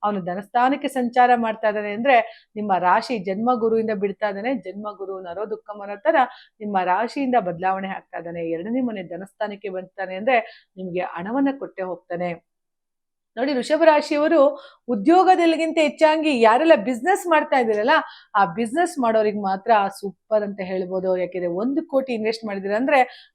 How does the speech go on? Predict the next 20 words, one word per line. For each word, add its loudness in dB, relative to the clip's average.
ಎರಡು 2
ಕೋಟಿ 0
ಲಾಭವನ್ನ 4
ನೋಡೋ 2
ಅಂಥವ್ರು, -2
ಯಥೇಚ್ಛವಾದ 4
ಒಂದು 2
ಲಾಭವನ್ನ 4
ನೋಡುವಂತಹ 0
ರಾಶಿ 0
ವೃಷಭ -2
ರಾಶಿ 2
ಆಗಿರೋದ್ರಿಂದ 0
ಈ -2
ವರ್ಷ 0
ಏನಾದ್ರು 4
ಇನ್ವೆಸ್ಟ್ -2
ಮಾಡಿ 0
ವೀಕ್ಷಕರೇ, -2
ಖಂಡಿತ -6